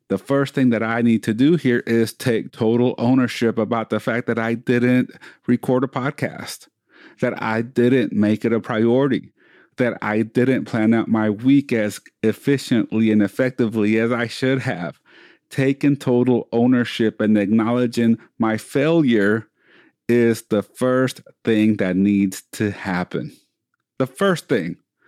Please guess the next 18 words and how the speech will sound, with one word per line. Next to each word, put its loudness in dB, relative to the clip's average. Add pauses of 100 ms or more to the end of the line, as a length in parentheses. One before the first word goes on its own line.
(300)
Not -2
hiding 0
from 0
it, 2
not 0
excusing 2
it, 0 (300)
not -2
reflecting 0
responsibility 0
towards -2
something -4
outside -2
of 0
me, 4 (260)
because -2
the 0
truth 2